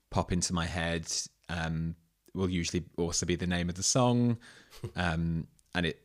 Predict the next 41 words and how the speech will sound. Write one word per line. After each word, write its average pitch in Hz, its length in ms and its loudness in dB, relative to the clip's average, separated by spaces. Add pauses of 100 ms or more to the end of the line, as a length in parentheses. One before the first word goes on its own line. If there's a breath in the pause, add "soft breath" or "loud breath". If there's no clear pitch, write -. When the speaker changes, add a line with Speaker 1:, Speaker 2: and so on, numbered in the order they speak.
(140)
Speaker 1:
almost 95 300 2
always 87 240 2
is, - 260 -4 (120)
you 101 60 -2
know, 87 80 0
the 90 100 -4
chorus, 85 760 0 (100)
or, - 380 -6
you 95 80 -4
know, 90 80 -2
that 95 320 0
will 95 160 0
kind - 180 -6
of 87 80 -4
come 92 160 -2
around 87 160 0
and 87 100 -2
I'll 82 40 -6
think, - 240 -8
"Okay, 95 180 -6
great." 90 300 0
And 85 220 -2 (880 loud breath)
it - 80 -4
tends 101 260 -2
to 98 60 -2
go 95 100 2
that 90 140 2
I'll 92 80 -2
write 90 140 -2
the - 60 -8
chorus 156 460 4
and 98 80 -2
then 95 100 2
I'll 92 80 0
write 90 200 0
the 90 40 -8
first 101 480 0
verse 90 600 2 (800 soft breath)
and 95 120 2
then 92 120 4
I'll 90 400 2